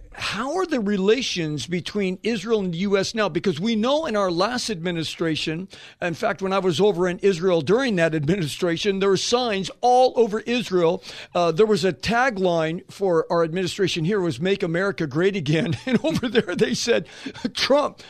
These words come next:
make Israel great again." So there was a, a huge amount of respect for, uh, our last administration. But now we have this new administration that seems to be a little bit not as positive as the last. What are the relations between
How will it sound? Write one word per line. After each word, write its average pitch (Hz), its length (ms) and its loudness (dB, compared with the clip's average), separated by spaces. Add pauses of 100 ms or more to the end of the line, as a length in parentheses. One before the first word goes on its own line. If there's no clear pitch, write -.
(160)
make 240 480 4
Israel 254 560 4
great 220 320 4
again." 175 380 2
So - 240 0 (300)
there 247 220 2
was 262 220 0
a, 214 220 2
a 185 240 2
huge 311 460 2
amount 233 260 -2
of 175 120 0
respect 185 840 -2 (100)
for, 170 540 0 (280)
uh, 151 220 -2
our 170 200 2
last 175 400 0
administration. 170 760 -2
But 170 200 -6
now 240 200 -2
we 294 200 -4
have 233 160 -6
this 208 200 -4
new 240 140 0
administration 202 720 -2
that 190 160 -4
seems 311 420 -6
to 294 80 -6
be 226 160 -2
a 220 60 2
little 262 480 -4
bit 220 340 0
not 226 400 2
as 226 220 -4
positive 190 560 -2
as 180 160 -2
the 185 80 0
last. 160 340 -2 (160)
What 196 340 0
are 381 80 0
the 320 140 -2
relations 196 680 -2
between 185 520 -4